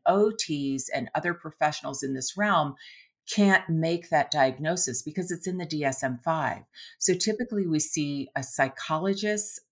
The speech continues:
uh, sometimes a psychiatrist, but most often a psychologist or a social worker make that diagnosis. And because of that, they don't get referred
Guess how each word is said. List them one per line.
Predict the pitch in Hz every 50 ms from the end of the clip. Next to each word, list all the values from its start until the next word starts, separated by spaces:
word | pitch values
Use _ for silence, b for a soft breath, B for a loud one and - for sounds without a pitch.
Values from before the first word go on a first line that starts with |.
| _ _ _ _ - -
uh, | -
sometimes | 202 - - 339 - - 143 -
a | 127
psychiatrist, | - - - - - 123 117 - - 131 123 -
but | - -
most | 165 196 202 196 -
often | 175 170 165
a | 143 131
psychologist | - - 131 - - 151 143 151 147 147 151 151 - - -
or | 156 151 135
a | 123
social | - - - - 202 220 233 - - 185 143
worker | 139 135 127 - - 127 123 123 B B B B B B B -
make | 151 147 151 147 147 -
that | 175 170 160 -
diagnosis. | 156 143 139 135 135 - 151 180 220 247 233 - - - - - - B B B B B B B _
And | - 165 160
because | - 165 156 - - - - - - 240 269 311 320 -
of | 208 -
that, | - 139 117 113 117 120 117 - - _ _ _ _ _ _ _ _ _ -
they | 156 156 190 202 226
don't | 247 269 254 240 - -
get | - 175 151 - -
referred | 143 143 139 139 - - - - - 233 247 269 277 226 170 147 135 135 131 131 131 135